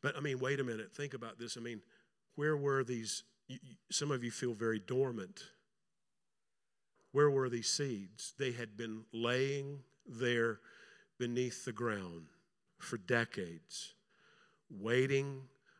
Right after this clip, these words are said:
on atmospheric change that would awaken them to press through the ground and to bring the beauty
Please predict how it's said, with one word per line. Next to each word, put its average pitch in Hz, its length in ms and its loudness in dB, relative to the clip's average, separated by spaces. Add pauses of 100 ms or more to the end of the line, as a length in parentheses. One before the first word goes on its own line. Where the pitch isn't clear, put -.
on 110 180 -4
atmospheric 123 840 -2
change - 920 -4 (1400)
that 117 200 0
would 113 160 -4
awaken 104 680 -2
them 82 320 -8 (1900)
to 110 100 -4
press 135 380 4
through 147 180 0
the 147 100 -2
ground 107 600 0 (1400)
and 113 160 -6
to 107 60 -8
bring 120 500 -2
the 107 80 -2
beauty 101 560 -2